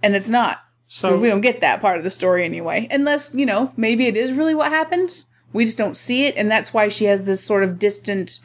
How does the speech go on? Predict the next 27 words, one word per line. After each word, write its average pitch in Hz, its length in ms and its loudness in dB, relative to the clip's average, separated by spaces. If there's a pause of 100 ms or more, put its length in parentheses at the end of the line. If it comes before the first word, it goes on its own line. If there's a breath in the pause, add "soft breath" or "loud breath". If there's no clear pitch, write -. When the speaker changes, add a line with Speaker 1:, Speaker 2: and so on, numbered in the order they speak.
Speaker 2:
Yeah, 180 300 2
there's 196 200 2
also 208 280 2
Speaker 1:
weird, 196 380 2
Speaker 2:
that. - 40 -8
Speaker 1:
you 202 80 -2
know. 180 300 0
Speaker 2:
Yeah, 170 260 2 (120)
there's 220 140 0
Speaker 1:
Yeah. 170 180 4
Speaker 2:
al-, - 320 -6
uh, 214 100 -2
yeah, 185 320 0
the 180 120 -2
way 214 240 2
we 196 180 0
see 196 280 2
it 165 100 0
in 165 120 2
the 165 80 0
movie, 151 520 0
it 151 100 -12
could 180 200 0
have 156 140 -4
still 143 280 -4
happened. 139 460 -4 (180)
We, 147 180 -6